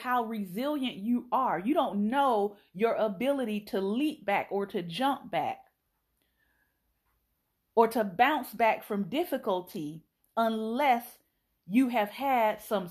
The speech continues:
serious hardships. And I know that many of us this year have experienced some hardships. But look at yourself and speak to yourself today and say, "I am resilient."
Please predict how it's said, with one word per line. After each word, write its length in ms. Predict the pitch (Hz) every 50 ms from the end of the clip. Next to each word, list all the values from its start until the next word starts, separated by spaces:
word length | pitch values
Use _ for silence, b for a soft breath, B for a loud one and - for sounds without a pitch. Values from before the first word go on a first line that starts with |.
| - - -
serious 480 | 285 302 294 294 277 254 247 240 240
hardships. 840 | 240 - - 240 254 247 240 233 214 - - 196 156 135 - - _ - - - _ _ _ _ _ b b b b b b b b
And 160 | 190 208 214
I 140 | 226 240 240
know 720 | 226 233 247 269 302 311 311 285 233 196 175 170 170 - _ _ _
that 240 | 202 202 - - 190
many 480 | 202 208 226 262 320 349 349 330 285 247
of 140 | 220 208
us 160 | 202 190 202 202 - -
this 220 | 202 233 240 -
year 500 | 180 180 185 - 175 175 175 170 165 165 b b b b b b
have 260 | - - 202 202 196
experienced 1040 | 208 202 - - - - - - 277 285 294 277 254 226 190 180 180 185 185 185 - - _ _ _ _ -
some 180 | - 254 240 240
hardships. 960 | 240 - 294 302 302 311 254 - - - 196 160 - - - - - - _ _ _ _ _ _ _ _ _ _ _ _ _ _ _ _ _ _
But 340 | - 202 190 190 185 - - _ _
look 360 | 165 170 180 208 302 359 -
at 180 | 277 247 247 -
yourself 520 | 202 196 - - - 233 208 165 156 - -
and 140 | 185 185 175
speak 360 | - - - 339 359 359 -
to 80 | - 277
yourself 480 | 233 208 196 202 - - 226 226 226
today 380 | - - 175 175 185 185 160 -
and 140 | 175 180 180
say, 400 | - - 240 196 180 180 175 B B B B B _
"I 260 | 196 214 254 262 - -
am 260 | 214 220 226 214 208
resilient." 1300 | 180 190 185 180 175 170 - - 220 240 254 254 226 190 160 143 131 107 - _ - - - - -